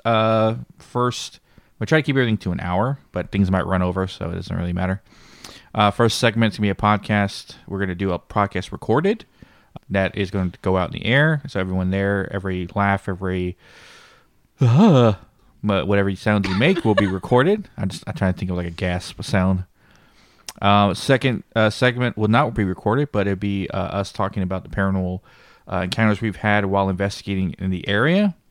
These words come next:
Third, uh, segment would be essentially, um, Q and A, which I think might bleed into the fourth. And then the last segment, uh, however, how long it takes, is, uh, just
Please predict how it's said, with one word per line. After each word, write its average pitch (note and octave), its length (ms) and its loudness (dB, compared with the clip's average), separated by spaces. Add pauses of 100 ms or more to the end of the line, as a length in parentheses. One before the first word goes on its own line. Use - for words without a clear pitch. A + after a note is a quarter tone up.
(140)
Third, B2+ 640 4
uh, G#2+ 200 0
segment A#2 380 0
would G2+ 200 0
be G#2+ 300 0
essentially, G2 760 -2
um, F2+ 480 -6 (680)
Q A2 220 0
and G2+ 100 0
A, F3+ 180 2
which B2+ 200 -2
I G2+ 60 0
think G2 160 0
might F2+ 160 -2
bleed F#2+ 140 -2
into F#2 160 -4
the - 100 -8
fourth. - 480 -6 (600)
And F#2+ 200 0
then F#2 300 2
the F2+ 80 -2
last G2 300 2
segment, F#2+ 760 -4 (180)
uh, F2+ 200 -4
however, F2+ 600 -4 (180)
how G2 80 -10
long F2+ 140 -4
it F2 80 -6
takes, - 320 -6
is, F#2+ 280 -6
uh, F2 120 -4
just - 280 -8